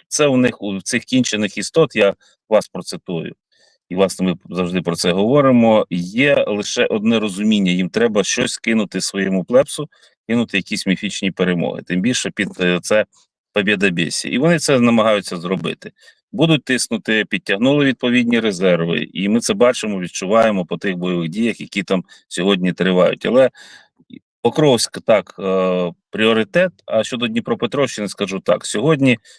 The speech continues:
всі ці адмінкордони, це все такі умовності. У нас один кордон має бути державний на сьогодні. У нас сьогодні вся територія України потерпає від ворога. Сьогодні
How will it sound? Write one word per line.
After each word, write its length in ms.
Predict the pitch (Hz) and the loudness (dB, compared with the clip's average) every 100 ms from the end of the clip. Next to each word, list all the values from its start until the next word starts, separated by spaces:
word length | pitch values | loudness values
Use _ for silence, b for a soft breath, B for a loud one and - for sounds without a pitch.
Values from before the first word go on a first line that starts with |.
| _ | _
всі 180 | - 123 | -6 -2
ці 140 | 123 | 0
адмінкордони, 880 | 113 113 123 113 120 120 170 160 113 | 0 4 2 2 0 2 2 4 2
це 160 | - 123 | 0 -4
все 160 | 160 | -2
такі 280 | 131 123 139 | -4 -2 -4
умовності. 760 | 113 120 151 139 92 - 90 | 2 4 4 4 2 -2 -4
У 60 | 92 | 0
нас 200 | 147 139 | 0 2
один 260 | 131 156 127 | 0 0 0
кордон 440 | 104 85 85 78 _ _ _ 95 | -2 -2 -4 -6 _ _ _ -2
має 220 | 98 87 | 0 2
бути 240 | 85 - | -2 -4
державний 560 | 87 101 104 147 - 95 | -2 0 2 2 2 -2
на 100 | 90 | -4
сьогодні. 480 | 90 85 85 85 92 | -6 -6 -6 -4 -2
У 60 | |
нас 260 | 123 120 - b b | 0 0 -4 b b
сьогодні 340 | - 123 127 113 | -6 0 0 0
вся 200 | - 139 | 0 -2
територія 520 | 117 107 117 104 101 | -2 -2 -2 0 0
України 400 | 101 110 113 113 113 _ _ _ _ | 0 -2 -4 -6 -16 _ _ _ _
потерпає 640 | 120 - 127 - 107 95 90 | -6 -2 -4 2 2 2 0
від 180 | 95 95 | -4 -2
ворога. 420 | 117 135 135 143 b b b b | 0 0 -2 -12 b b b b
Сьогодні 840 | - 104 120 113 110 110 110 107 | -8 -2 0 0 0 2 2 0